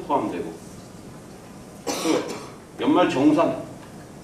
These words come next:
포함되고, 과연 이게 뭐 마-, 맞게 받고 있는 건지 또 계산이 바로 됐는지는 제 짐작으로는 그렇지 않다라고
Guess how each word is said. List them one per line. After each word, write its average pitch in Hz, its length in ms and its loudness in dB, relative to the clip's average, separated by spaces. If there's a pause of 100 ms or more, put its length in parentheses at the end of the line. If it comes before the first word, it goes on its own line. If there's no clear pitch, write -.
(1200)
포함되고, - 760 2
과연 170 340 4
이게 151 300 2
뭐 139 240 2
마-, - 260 6
맞게 - 640 4 (460)
받고 147 300 4
있는 135 340 4
건지 131 560 2 (540)
또 143 260 4
계산이 139 420 2
바로 131 280 2
됐는지는 117 600 -4 (2500)
제 131 220 2
짐작으로는 120 800 -2
그렇지 110 320 -6
않다라고 123 640 -4